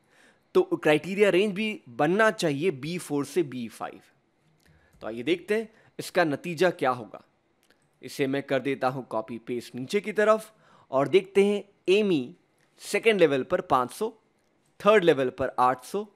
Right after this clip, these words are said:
और चौथे लेवल पर आठ सौ बीस। अब ये हुआ कैसे, बताता हूं।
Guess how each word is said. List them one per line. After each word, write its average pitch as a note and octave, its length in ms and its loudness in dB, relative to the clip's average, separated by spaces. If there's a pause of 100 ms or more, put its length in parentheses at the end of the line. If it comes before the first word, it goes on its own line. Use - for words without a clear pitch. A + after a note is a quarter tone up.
(160)
और B2+ 140 -4
चौथे D3 360 -2
लेवल C#3+ 240 0
पर F3 180 -2
आठ A#2+ 240 -2
सौ C3 100 -12
बीस। G#2 320 -20 (560)
अब A#2 100 -16
ये B2 60 -8
हुआ C#3+ 280 4
कैसे, G3+ 400 0 (320)
बताता B2 320 -2
हूं। G#2 140 -18